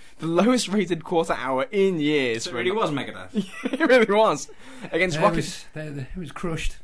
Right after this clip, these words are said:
Speaker 1: Yeah, crush 'em, baby. That's, that, that'll end the show. Crush 'em. Lovely.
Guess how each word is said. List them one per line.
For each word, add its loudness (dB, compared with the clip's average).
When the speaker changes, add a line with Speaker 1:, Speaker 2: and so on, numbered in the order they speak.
Speaker 1:
Yeah, -4
crush 0
'em, -2
baby. -2
That's, -4
that, -8
that'll -8
end -14
the -12
show. -8
Crush -6
'em. -8
Lovely. -6